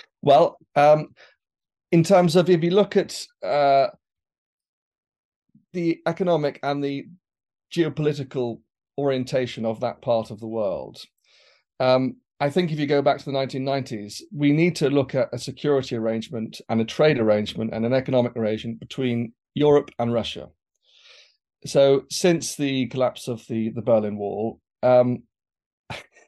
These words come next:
Russia has not found itself in a comfortable place economically and in terms of security with the West. Um, and the West hasn't found itself either in a, in a comfortable place economically and in security, um, sphere w-, with Russia either.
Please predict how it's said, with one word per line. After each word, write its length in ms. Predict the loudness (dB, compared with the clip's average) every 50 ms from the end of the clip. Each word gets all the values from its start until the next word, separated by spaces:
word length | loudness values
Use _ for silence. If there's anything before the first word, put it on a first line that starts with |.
| _ _ _ _ _ _ -10 -10 -10 -12 -16 -18 -18 -20 -20 _ _ 0
Russia 420 | 2 4 4 4 4 2 0 0
has 220 | 2 0 0 0 0
not 220 | 0 0 0 -2
found 360 | 0 0 0 0 0 -2 -4
itself 440 | -8 -8 -8 -6 -4 -4 -4 -6 -8
in 80 | -10 -10
a 40 | -8
comfortable 720 | -6 -4 -6 -6 -6 -12 -18 -12 -8 -6 -6 -6 -8 -10 -2
place 340 | 2 2 2 2 0 -2
economically 800 | -6 -6 -6 -4 -2 -2 -2 -2 -4 -6 -8 -8 -6 -6 -6 -6
and 320 | -6 -6 -6 -6 -6 -8 -10 _ _ -20
in 160 | -20 -10 -4
terms 240 | -2 -2 -2 -2 -4
of 80 | -8
security 560 | -10 -10 -10 -2 0 2 2 2 0 -2 -4
with 220 | -4 -4 -4 -4 -4
the 80 | -4
West. 600 | -2 -2 -2 -2 -4 -8 -14 -20 -20 -20 -20 -20 _ _ _ _ _ _ _ _ _ _ _ _ _ _ -2
Um, 360 | 0 2 2 2 0 -2 -4 -4
and 180 | -2 -2 0
the 60 | 2 4
West 260 | 4 4 4 2 -2
hasn't 300 | -6 -6 -6 -6 -8 -8
found 240 | -8 -8 -8 -8 -10
itself 320 | -8 -4 -2 -2 0 2
either 340 | 2 2 2 2 0 -4 -8
in 200 | -10 -10 -10 -10
a, 20 | -10
in 180 | -8 -6 -6
a 60 | -6
comfortable 340 | -4 -4 -4 -4 -6 -10 -14
place 360 | -8 -4 -4 -4 -4 -4 -6
economically 580 | -8 -6 -4 -2 -2 -2 -2 -4 -6 -6 -8 -6
and 100 | -6 -8
in 80 | -8 -10
security, 640 | -12 -6 -4 -2 -2 -2 -4 -6 -8 -8 -8 -10 -12 -12 -10
um, 300 | -8 -8 -6 -8 -8 -10
sphere 320 | -12 -10 -6 -4 -2 -2 -2
w-, 180 | -2 -4 -4 -2
with 200 | -2 -2 0 2
Russia 360 | 2 0 0 0 -2 0 2
either. 280 | 2 2 0 -2 -4